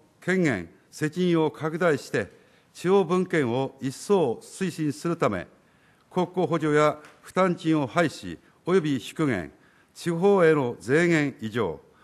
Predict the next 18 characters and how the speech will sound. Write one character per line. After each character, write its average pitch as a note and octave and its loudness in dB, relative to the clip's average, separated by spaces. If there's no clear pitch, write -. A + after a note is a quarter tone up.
地 - -8
方 G3 2
交 F3+ 0
付 D3 -8
税 D#3+ 4
の C3+ -2
見 B2 -4
直 F3 2
し D#3+ -6
の D#3 0
三 E3 -2
つ E3 -4
を C3+ -2
一 C3+ -6
体 C#3+ -2
と C3+ -6
し - -16
た D#3 -2